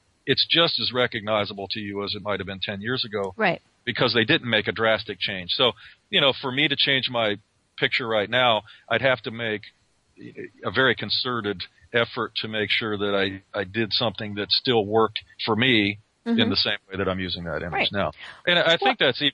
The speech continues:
Speaker 1: the same for people with any picture.
Speaker 2: Mm-hmm.
Speaker 1: Uh, Chris Brogan, for example, he used to change his picture. I don't know if he still does, but he used to change his picture almost every day. Uh,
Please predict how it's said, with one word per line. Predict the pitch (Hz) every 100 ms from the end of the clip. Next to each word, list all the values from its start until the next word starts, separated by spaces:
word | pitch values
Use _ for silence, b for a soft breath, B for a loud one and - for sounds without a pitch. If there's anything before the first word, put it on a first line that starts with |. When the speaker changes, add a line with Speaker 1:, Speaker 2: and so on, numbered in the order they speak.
| -
Speaker 1:
the |
same | 110 147 127 -
for | 117
people | - 127 117
with | 104
any | 147 165
picture. | - 95 - 80 - b b -
Speaker 2:
Mm-hmm. | 302 311 370 _ _ _ -
Speaker 1:
Uh, | 131
Chris | 254 -
Brogan, | 180 180 151 123 120
for | 139
example, | 117 131 117 110 90 _ _ _ _ _ _ _ _ b
he | 180
used | 214
to | 160
change | - 156 120
his | 101
picture. | 135 135 - 107
I | 110
don't | 107
know |
if | 104
he | 110
still | - 98
does, | 110 113 -
but | 98
he |
used | 117 147
to | 107
change | 110 98
his | 87 -
picture | 143 - 90
almost | 156 92 101
every | 87
day. | 87 90 - B B B -
Uh, | -